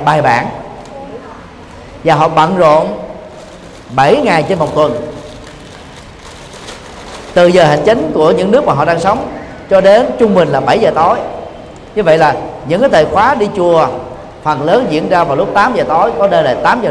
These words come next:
rưỡi. Cho nên là các buổi thuyết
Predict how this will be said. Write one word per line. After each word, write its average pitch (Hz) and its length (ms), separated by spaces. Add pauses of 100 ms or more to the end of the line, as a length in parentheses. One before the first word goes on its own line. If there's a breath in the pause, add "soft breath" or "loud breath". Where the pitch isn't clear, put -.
rưỡi. 123 220 (2500)
Cho 180 60
nên 165 140
là 156 160
các 214 260
buổi 147 140
thuyết 254 140